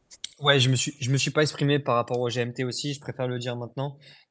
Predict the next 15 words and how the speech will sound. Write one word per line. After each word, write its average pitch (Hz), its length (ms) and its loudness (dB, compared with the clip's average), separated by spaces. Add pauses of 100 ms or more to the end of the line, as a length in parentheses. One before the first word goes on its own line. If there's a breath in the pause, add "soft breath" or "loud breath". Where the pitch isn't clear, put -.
(100)
Euh, 110 800 -4
moi, 127 160 2
j'ai, 120 340 -4
j'ai 110 220 -6
cut 127 100 0 (120)
la 113 80 -2
majorité 113 360 -4
de 120 60 -4
ma 113 80 -4
position 113 360 -6
sur - 140 -8
le 113 80 -4
G 110 140 -6
M 107 120 -8
T. 127 220 -6